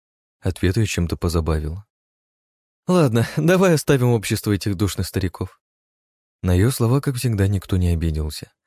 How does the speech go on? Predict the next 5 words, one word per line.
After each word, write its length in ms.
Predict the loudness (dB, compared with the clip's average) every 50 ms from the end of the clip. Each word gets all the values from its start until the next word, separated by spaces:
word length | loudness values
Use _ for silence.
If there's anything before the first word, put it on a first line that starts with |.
| _ _ _ _
Все 160 | -6 -2 0
воспринимали 640 | 0 0 0 0 0 0 0 0 0 0 0 0
поведение 520 | 0 -2 -2 -2 -2 0 0 0 0 0 0
женщины 400 | 0 0 0 -2 -2 -4 -6 -6
спокойно. 600 | -6 -6 -8 -8 -6 -4 -4 -4 -4 -6 -8